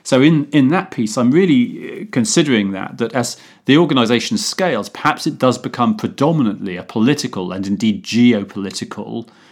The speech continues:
entity. So perhaps it's wrong to think of organisations in terms of formal codified power. We should think about them more in geopolitical s-, in, uh, geopolitical terms, thinking about factions and schisms and dynasties. Indeed,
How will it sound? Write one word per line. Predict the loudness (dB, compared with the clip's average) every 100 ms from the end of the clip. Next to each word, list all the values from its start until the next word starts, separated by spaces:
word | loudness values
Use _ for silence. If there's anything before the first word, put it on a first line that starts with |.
| _ 0
entity. | 2 2 -4 -6 -14 -18 _ _ _
So | -2 2
perhaps | 2 2 -2
it's | -2
wrong | 2 4 6 4
to | 0
think | -4 0 0 0
of | -4
organisations | -4 -4 -6 -6 -6 -8 -8 -10 -6 -4
in | -6
terms | -2 -2 -2 -4
of | -8 -10 -20 _
formal | -20 2 6 6 6 4 2 -6 _ -10
codified | 2 4 4 -2 -8 -8 -12
power. | -12 -10 -8 -4
We | -4
should | -2 -6
think | 0 0 0
about | -2 -6 -2
them | -2
more | 0 0 -2 0
in | 0 0
geopolitical | 2 2 0 -4 -4 -6 -10
s-, | -10 -12 -2
in, | -2 -2
uh, | -8 -4
geopolitical | 0 0 0 -4 -4 -6
terms, | -6 -6 -6 -12 -20 -20 -2
thinking | 2 4 2
about | 2 0 -2
factions | -14 -4 -4 -2 -2 -2 0
and | -2
schisms | -4 -6 -4 0 0 0
and | -2 2
dynasties. | 2 2 -2 -10 -16 -18 -20 _ _ -2
Indeed, | 2 4 2